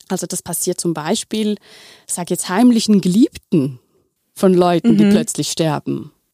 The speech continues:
Speaker 1: Die dürfen ja nicht trauern, weil die gehören ja nicht zum Umfeld. Und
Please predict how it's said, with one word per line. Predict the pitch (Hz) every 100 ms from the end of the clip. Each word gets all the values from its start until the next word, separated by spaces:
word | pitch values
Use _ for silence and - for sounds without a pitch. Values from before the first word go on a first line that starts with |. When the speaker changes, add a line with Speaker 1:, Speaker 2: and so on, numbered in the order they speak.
| _ 202
Speaker 1:
Die |
dürfen | 202 330 370
ja | 202
nicht | 143 143
trauern, | - 127 131 135
weil | 143 143
die | -
gehören | 143 175 330 269
ja | 180
nicht | 143 -
zum | 143
Umfeld. | - 131 - - - - - - - - _
Und | 190 196 -